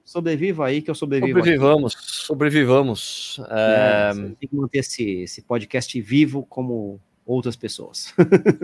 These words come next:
Speaker 2: É, com certeza, né? Não vamos parar nunca, né? É isso aí.
Speaker 1: Não.
Speaker 2: Bom, é,
Speaker 1: Beleza.
Speaker 2: Nietzsche, pô, queria agradecer aí, cara. Valeu pelo seu tempo de novo pra gente gravar.
Speaker 1: Maravilha.
Speaker 2: O... a gente nem fez a introdução falando que, é... que o, <laughs> que o... a gente ficou falando tanto de música, né? Mas só pra lembrar
Speaker 1: É.
Speaker 2: vocês que,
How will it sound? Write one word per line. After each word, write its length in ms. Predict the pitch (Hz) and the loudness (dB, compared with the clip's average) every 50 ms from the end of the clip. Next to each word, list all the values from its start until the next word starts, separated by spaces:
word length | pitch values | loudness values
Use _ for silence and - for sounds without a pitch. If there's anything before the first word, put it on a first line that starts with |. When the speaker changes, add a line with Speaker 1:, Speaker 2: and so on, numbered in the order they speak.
| - | 0
Speaker 2:
É, 380 | - - 240 226 226 247 - 220 | 0 0 2 4 4 4 4 2
com 120 | - - - | 0 -4 -10
certeza, 540 | - - - - 131 135 147 151 120 117 | -8 -8 -4 2 4 4 4 4 4 0
né? 160 | 107 113 123 127 | -2 -2 -4 -4
Não 120 | 120 107 | -4 -4
vamos 160 | 101 110 127 123 | -4 -6 -4 -4
parar 220 | 139 139 160 160 | -4 -4 -4 -4
nunca, 320 | 147 123 127 131 135 127 107 | -6 -6 -6 -8 -8 -10 -8
né? 200 | 104 107 113 120 113 - 151 147 - - - | -8 -8 -10 -10 -12 -16 -18 -16 -14 -12 -12
É 40 | - | -12
isso 160 | - - - | -8 -4 -2
aí. 100 | 113 104 | -2 -2
Speaker 1:
Não. 140 | 110 113 - - _ _ _ _ _ _ _ _ _ _ _ _ _ _ _ _ - - | -2 -4 -8 -14 _ _ _ _ _ _ _ _ _ _ _ _ _ _ _ _ 2 4
Speaker 2:
Bom, 260 | 180 175 143 101 95 - _ _ _ _ _ - - | 4 4 4 2 -2 -12 _ _ _ _ _ -2 4
é, 340 | - 131 135 135 131 131 131 | 6 8 8 10 8 8 8
Speaker 1:
Beleza. 120 | 131 131 151 | 6 6 4
Speaker 2:
Nietzsche, 240 | 190 180 - 190 - | 4 2 2 2 2
pô, 220 | - 180 170 131 | 2 2 2 2
queria 220 | - - 143 156 156 | 0 -4 -8 -8 -4
agradecer 360 | - 170 170 156 - - 156 | -2 -2 -2 -2 -2 -2 -2
aí, 160 | 147 139 143 | -2 -2 -2
cara. 200 | - - 110 104 | -4 -6 -6 -6
Valeu 380 | 101 110 113 110 120 123 117 107 | -6 -6 -6 -4 -4 -4 -6 -6
pelo 160 | - 107 104 | -10 -14 -12
seu 200 | - - 110 101 | -8 -8 -8 -6
tempo 240 | - 117 117 101 113 | -6 -6 -6 -6 -6
de 100 | 95 101 | -4 -2
novo 400 | 107 135 156 160 156 147 147 143 | 2 4 4 4 4 4 0 -2
pra 120 | - - 117 | -2 -4 -4
gente 140 | 110 113 | -4 -2
gravar. 440 | 113 113 110 107 127 147 160 160 160 151 131 | 0 2 2 4 6 6 6 6 6 4 4
Speaker 1:
Maravilha. 120 | 143 143 139 | 4 4 4
Speaker 2:
O... 320 | 135 135 131 127 131 120 | 4 4 4 4 4 4
a 100 | 127 131 | 4 2
gente 260 | 117 - 151 - - | 2 0 -2 -2 -2
nem 160 | 165 180 180 | 0 0 0
fez 240 | - - 165 160 135 | 2 2 2 4 4
a 40 | 143 | 2
introdução 540 | 135 120 - 135 117 104 - - 147 147 139 | 0 0 0 -2 -2 -2 0 0 0 0 0
falando 340 | - 123 117 123 127 120 113 | 2 2 2 2 2 0 -2
que, 280 | - 123 107 104 95 - _ _ _ _ _ _ _ _ _ _ _ _ _ _ | -2 -2 -2 -2 -2 -6 _ _ _ _ _ _ _ _ _ _ _ _ _ _
é... 420 | - - 107 104 101 98 98 95 | 0 2 6 6 8 8 6 4
que 120 | 92 - 131 | 2 2 2
o, 80 | - | 0
<laughs> 580 | 127 117 113 - _ - - - - - - _ | 0 0 -2 -12 _ -18 -20 -20 -20 -20 -20 _
que 100 | _ - | _ 2
o... 260 | 123 117 113 104 104 110 | 4 4 4 4 4 4
a 100 | 113 117 | 4 2
gente 140 | 120 143 | 2 0
ficou 160 | 131 - 170 - | -2 -2 0 4
falando 260 | 160 156 156 156 135 | 4 4 4 4 4
tanto 140 | 180 180 151 | 4 2 4
de 80 | 156 | 2
música, 420 | 147 147 156 175 165 - - 135 123 | 2 4 4 4 4 2 0 -2 -2
né? 140 | 135 151 | 0 -2
Mas 160 | 151 143 135 - | -2 -4 -4 -2
só 160 | - 170 165 | 0 0 0
pra 100 | - 170 | 0 0
lembrar 280 | 165 165 151 156 165 | 2 2 4 4 4
Speaker 1:
É. 20 | 160 | 4
Speaker 2:
vocês 400 | 165 151 - - 170 180 175 - | 2 0 0 0 0 0 -2 -2
que, 180 | - 170 160 | -2 -4 -4